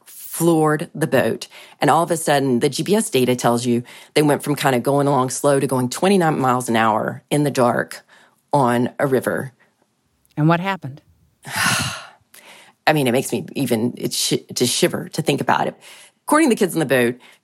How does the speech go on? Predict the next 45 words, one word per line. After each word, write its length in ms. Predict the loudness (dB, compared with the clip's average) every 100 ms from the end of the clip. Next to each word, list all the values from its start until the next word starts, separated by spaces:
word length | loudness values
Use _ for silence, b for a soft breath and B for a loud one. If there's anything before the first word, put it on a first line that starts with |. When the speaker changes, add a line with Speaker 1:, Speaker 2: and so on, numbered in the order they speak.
| -4
Speaker 1:
the 80 |
girls 320 | 2 2 2 0
are 40 |
screaming. 720 | -4 -4 0 2 2 0 -2 -6 _
This 260 | -6 -4 0
one 280 | 2 2 2
girl 500 | 2 2 2 0 -6 _ _ _ _ _ _ _
named 220 | 2 4
Mallory 340 | 4 2 2 0
Beach 320 | -2 -4 -4 -4
is 160 | -6
terrified. 840 | -8 -6 0 2 2 2 2 -2 -6 B B B
She 260 | B -2 0
gets 200 | 0 2
down 180 | 2 2
on 80 | 2
the 60 |
bottom 220 | 2 0
of 60 | 0
the 40 |
boat 260 | 0 0 0
in 100 | -2
her 100 | -4
boyfriend's 460 | 0 0 2 0 2
lap, 340 | 2 2 -4 B B B B
covers 280 | -4 0 2
her 120 | 2
eyes, 380 | 2 0 -4 -8 B B B B
and 460 | 0 2 2 0 -4 _ _ _ _ _
they 200 | -2 0
hit 580 | -2 -4 0 0 -4 -14 _ _ _ -8
the 120 | -6
piling 440 | -2 0 2 2 0
of 60 |
a 100 | 0
bridge 520 | 0 0 0 -4 -10 -12 _ _ -6
twenty-nine 400 | 0 2 2 2
miles 220 | 0 0
an 80 | 0
hour 300 | 0 0 -4
at 100 | -6
two 160 | -2
in 80 | 0
the 60 | -2
morning. 340 | -4 -6 -8